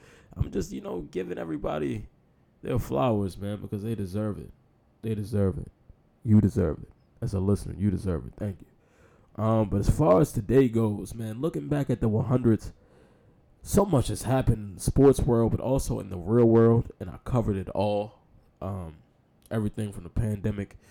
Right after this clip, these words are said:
to the race relations, um,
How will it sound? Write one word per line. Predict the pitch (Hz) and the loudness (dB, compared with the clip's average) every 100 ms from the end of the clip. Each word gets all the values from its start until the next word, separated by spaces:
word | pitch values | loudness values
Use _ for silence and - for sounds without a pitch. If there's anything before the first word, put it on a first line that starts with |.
| - - _ _ _ | -20 -20 _ _ _
to | - | 2
the | - | 2
race | 78 95 107 - | 0 -2 0 0
relations, | 95 107 104 - 104 98 92 90 - - | 0 0 0 0 0 -2 -6 -14 -14 -10
um, | 78 76 69 | -8 -10 -12